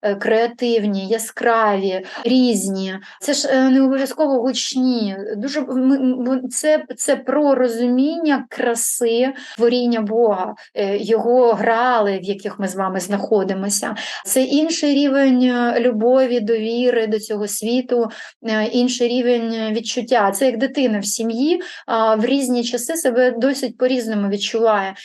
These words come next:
І наступає той період, коли підліток повинен вже розуміти, що в нього є відповідальність, що в нього є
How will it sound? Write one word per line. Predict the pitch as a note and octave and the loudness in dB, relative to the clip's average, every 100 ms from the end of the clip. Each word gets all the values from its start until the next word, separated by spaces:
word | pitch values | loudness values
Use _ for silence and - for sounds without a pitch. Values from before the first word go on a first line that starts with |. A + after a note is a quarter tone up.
| - | -8
І | A3+ | -6
наступає | A3 A#3 C#4 C4+ | -4 0 2 2
той | C4 B3+ | 0 0
період, | C4 C#4 B3+ | 0 0 0
коли | - A#3+ B3 A#3+ - | 0 4 4 2 -2
підліток | B3 B3 B3 A3 G#3 G3 - - | -2 2 2 2 0 -2 -6 -4
повинен | G#3 A#3+ A#3 | 0 2 2
вже | G#3+ A3 | 2 2
розуміти, | A3+ G#3 A3+ B3+ C4 G#3+ G3 | 2 0 2 2 2 0 -2
що | F#3+ - G3+ G3 - - | -4 -2 0 0 -4 -8
в | A3+ | -2
нього | A3+ | 0
є | A#3 A#3 | 2 2
відповідальність, | A#3 A#3+ A3 G3+ G3 G3 F#3+ F#3+ - - - - | 2 0 2 2 2 0 -4 -10 -12 -12 -14 -8
що | - - A3 | -4 0 2
в | G3+ | 2
нього | G#3+ A#3 A#3+ | 0 2 2
є | A#3+ A3 B3 A#3+ | 0 0 2 2